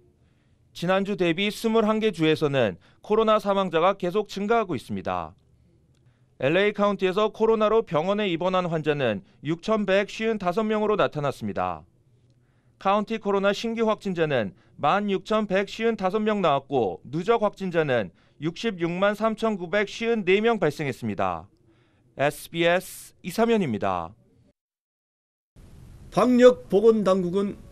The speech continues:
Speaker 2: 지금보다 오히려 성탄 시즌 이후가 더 걱정입니다.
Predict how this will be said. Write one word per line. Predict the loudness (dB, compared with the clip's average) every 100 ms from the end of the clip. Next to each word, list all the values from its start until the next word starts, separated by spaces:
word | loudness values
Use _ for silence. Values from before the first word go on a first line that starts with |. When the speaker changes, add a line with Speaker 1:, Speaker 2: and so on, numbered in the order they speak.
| -18 -6
Speaker 2:
지금보다 | -2 -2 -2 -4 -4 -4
오히려 | -6 -6 -4 -4 -6 -10
성탄 | -2 0 2 0 -2 -2
시즌 | -2 -4 -4 -4
이후가 | -4 -6 -4 -6 -4
더 | -2 -2
걱정입니다. | -4 -6 -8 -10 -14